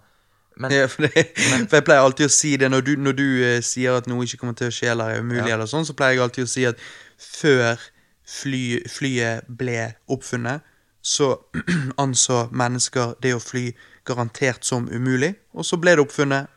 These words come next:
Speaker 2: og så aksepterte alle at det var mulig.
Speaker 1: Ja.
Speaker 2: Eh, så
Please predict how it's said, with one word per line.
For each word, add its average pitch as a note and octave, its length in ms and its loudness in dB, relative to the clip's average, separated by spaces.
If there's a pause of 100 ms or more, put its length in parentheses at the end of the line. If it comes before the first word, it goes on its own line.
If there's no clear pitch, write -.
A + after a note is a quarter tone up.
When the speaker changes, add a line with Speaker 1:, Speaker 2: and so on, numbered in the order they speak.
(120)
Speaker 2:
og C3+ 200 0
så C3 200 0
aksepterte A#2+ 560 -2
alle A2+ 280 0
at - 280 -14
det A2+ 220 -6 (120)
var A#2+ 140 0
mulig. A2+ 260 -10 (200)
Speaker 1:
Ja. A#2+ 180 -4 (220)
Speaker 2:
Eh, C3 400 6 (100)
så C#3+ 500 4